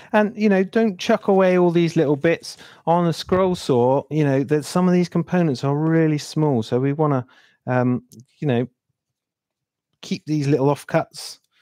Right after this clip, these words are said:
um, especially these thin bits. They're quite difficult to machine sometimes. Um, and you can save yourself so much bother by having a little kind of scrap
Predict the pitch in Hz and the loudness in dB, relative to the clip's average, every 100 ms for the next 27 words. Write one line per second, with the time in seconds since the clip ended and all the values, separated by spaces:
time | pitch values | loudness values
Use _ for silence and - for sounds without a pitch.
0 | _ _ _ _ - 120 120 - - 202 | _ _ _ _ -6 -2 -2 -4 -6 -6
1 | - 185 156 135 - 165 175 135 - 120 | -4 -2 -2 -2 -2 0 2 0 -2 -10
2 | - 165 147 _ _ _ _ _ _ 139 | -10 -8 -8 _ _ _ _ _ _ -8
3 | - 135 - 117 107 - - 156 151 - | -6 -6 -8 -6 -8 -6 -2 0 -2 -2
4 | 147 139 - 143 143 147 147 - - _ | -4 -4 -2 -2 0 -4 -6 -14 -20 _
5 | _ _ _ _ _ _ _ _ _ _ | _ _ _ _ _ _ _ _ _ _
6 | 135 131 127 120 135 147 143 175 165 143 | -8 -6 -6 -6 -6 -6 -8 -4 -4 -4
7 | 127 - 117 - 156 160 143 - - 135 | -8 -6 -6 -4 -4 -4 -4 -6 -2 -2
8 | 107 92 104 104 101 - 110 113 110 110 | -2 -2 -2 -2 -4 -8 -4 -2 0 0
9 | 101 104 - _ _ _ _ 110 107 - | -2 -6 -10 _ _ _ _ -6 -6 -8
10 | - 113 | -6 -6